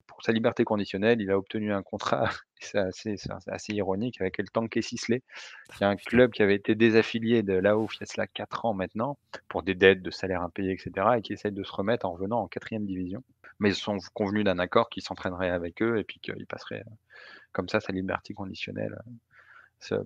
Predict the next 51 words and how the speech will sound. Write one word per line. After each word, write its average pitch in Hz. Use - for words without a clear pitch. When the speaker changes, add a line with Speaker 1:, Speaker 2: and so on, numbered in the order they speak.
Speaker 1:
pour, 92
heu, 92
pour, -
entre -
guillemets, 95
payer, 113
heu, 98
payer 120
ses -
actes. -
Lui, 120
l'un 113
des 110
points 123
qu'on 104
peut -
remarquer 104
quand 123
même, 120
c'est 104
qu'il 113
a 107
été 107
démarché 110
extrêmement 110
jeune 107
et 113
qu'il -
est 101
parti, -
alors 87
ça 98
va 95
être -
aussi 113
le 113
cas 123
de 113
nombreux 101
joueurs 98
qu'on 104
a 107
vus, 139
hein, 117
mais 95
que 107
non 107
seulement 117
il 98
est, 95
heu, -